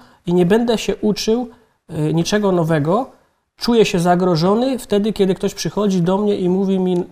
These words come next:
y, żebym zrobił coś, co wykracza poza, y, jakby te rzeczy, które, do których jestem przyzwyczajony.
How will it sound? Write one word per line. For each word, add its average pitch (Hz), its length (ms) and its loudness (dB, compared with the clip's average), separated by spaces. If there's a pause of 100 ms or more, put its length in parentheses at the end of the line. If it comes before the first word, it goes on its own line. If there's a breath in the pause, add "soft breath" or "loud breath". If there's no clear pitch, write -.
y, 151 260 -2
żebym 160 580 -4
zrobił 180 320 0
coś, 190 320 -4
co 170 160 -4
wykracza 185 440 -2
poza, 165 480 -2 (220)
y, 147 40 -4
jakby 147 500 -6 (480 soft breath)
te 175 140 -2
rzeczy, 165 260 -2
które, 147 440 -4
do 147 100 -4
których 143 240 -4
jestem 139 200 -4
przyzwyczajony. 127 640 -6